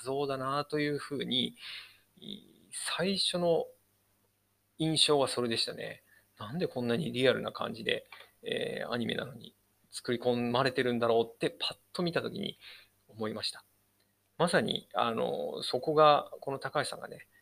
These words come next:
えー、ユーフォテーブルと組むということを選んだ一つの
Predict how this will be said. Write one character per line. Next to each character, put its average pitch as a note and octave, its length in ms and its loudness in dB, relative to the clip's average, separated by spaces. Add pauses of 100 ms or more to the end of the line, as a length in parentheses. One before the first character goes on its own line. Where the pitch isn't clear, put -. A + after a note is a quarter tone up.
(220)
え A#2 880 -6
ー、 A#2+ 60 -16
ユ A#2+ 60 -8
ー - 20 -10
フ - 100 -14
ォ - 40 -20
テ B2 160 -4
ー - 20 -10
ブ A2+ 100 -10
ル G#2 180 -10 (300)
と - 160 -20 (1080)
組 D#3+ 160 2
む - 40 0
と A2+ 80 -4
い A2+ 120 -4
う - 80 -6
こ - 100 -20
と A#2 120 -4 (180)
を - 420 -8 (800)
選 B2 220 2
ん A2+ 40 -4
だ - 140 -4
一 - 200 -6
つ A#2+ 120 -8
の A2+ 160 -8